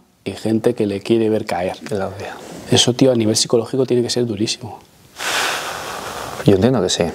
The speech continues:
Speaker 2: Yo en-, ah, porque al final, eh, las palabras negativas, ah, por muy duro que seas, hombre, siempre te hacen pensar, ¿no? Es una palabra que se queda ahí, es un poco, se queda un poco latente, ¿no? Sobre todo que hay palabras que, que, bueno, que van a hacer mucho daño, ¿no? En este caso,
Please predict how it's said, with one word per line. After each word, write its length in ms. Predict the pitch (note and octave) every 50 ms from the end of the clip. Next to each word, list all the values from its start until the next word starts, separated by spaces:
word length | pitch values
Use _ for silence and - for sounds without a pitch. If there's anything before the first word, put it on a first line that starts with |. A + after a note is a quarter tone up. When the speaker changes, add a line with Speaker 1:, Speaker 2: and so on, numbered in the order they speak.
| - - - - - - - - - - -
Speaker 2:
Yo 100 | G#2+ G#2 G2+
en-, 60 | A2 -
ah, 100 | G2+ G2
porque 200 | - G2 F#2+ G2
al 80 | F#2
final, 340 | - G2 G2+ A2 A#2 A#2+ - - - - - - - - - - - -
eh, 60 | - G2
las 580 | F#2+ F#2+ F#2+ F#2 F#2+ G2 F#2+ F#2+ F#2+ - -
palabras 400 | - - F#2 F#2 G2 G#2+ A#2 A2+
negativas, 640 | A2+ G#2 F#2+ F#2+ - G#2+ G#2 A2 A2+ A2+ G#2+ - - -
ah, 80 | - -
por 180 | - - G2
muy 160 | G2 G2 G#2 G2+
duro 180 | G#2+ G#2 G2+
que 100 | F#2 F#2+
seas, 220 | - - A2 G2+ -
hombre, 160 | G2+ F#2+ F2
siempre 220 | - F#2 F#2+ G#2+
te 80 | G2 G2+
hacen 240 | F#2 - - F#2+ E2
pensar, 500 | - F2 E2+ E2 - - F#2+ F2 F2 F2
¿no? 160 | F2 A2 C#3+ - - - - - - - - - - - - - - - - - - -
Es 100 | - -
una 120 | - G2+ F2+
palabra 200 | F#2 F#2+ F#2+ G2
que 60 | F#2 F#2
se 100 | - F2+
queda 180 | F2+ F#2+ F#2 F#2
ahí, 120 | F#2+ G2
es 100 | F#2+ -
un 80 | F#2+ F2+
poco, 220 | F#2+ F2+ G2 F#2
se 100 | F2+ -
queda 80 | F2+ F#2
un 60 | F#2
poco 140 | F#2+ F#2+ F#2
latente, 380 | F2+ F2+ - F2+ F2 E2+ - F2
¿no? 140 | F2+ A2 - - - - - - - - -
Sobre 200 | - - G#2+ F#2
todo 100 | - G2
que 60 | G2 G2
hay 40 | F2+
palabras 280 | G2 F#2+ F#2+ G#2 G2+
que, 160 | - - F2+ E2
que, 140 | F#2 F2+ F2+
bueno, 180 | F#2 G2 F#2+ F2
que 40 | F2+
van 100 | F2+ F#2
a 40 | F#2
hacer 140 | - - G2
mucho 220 | F#2+ F#2 - F2+
daño, 240 | F#2 F#2+ F#2+ F2+ F2+ F2
¿no? 80 | A2
En 80 | A2+ F#2+
este 180 | F2+ - - F2+
caso, 280 | F#2+ F#2 - G#2 G2